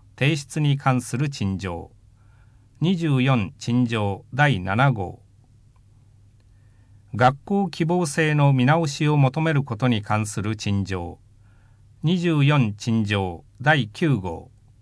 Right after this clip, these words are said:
取り下げ承認。学校希望制の見直しを求めることに関する陳情。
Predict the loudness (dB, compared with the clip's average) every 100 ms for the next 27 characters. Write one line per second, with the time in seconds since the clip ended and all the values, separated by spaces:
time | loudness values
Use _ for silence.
0 | -20 -20 _ _ -20 _ _ -20 _ -4
1 | 0 0 2 0 0 0 0 0 0 -2
2 | -8 -12 -20 -20 -20 _ -20 -20 _ 0
3 | 0 0 0 0 0 -2 0 -2 0 0
4 | 2 4 4 4 2 2 0 -2 0 2
5 | 2 0 0 0 -2 0 0 0 -2 -2
6 | -2 -4 -4 -4 -4 -2 -4 -6 -12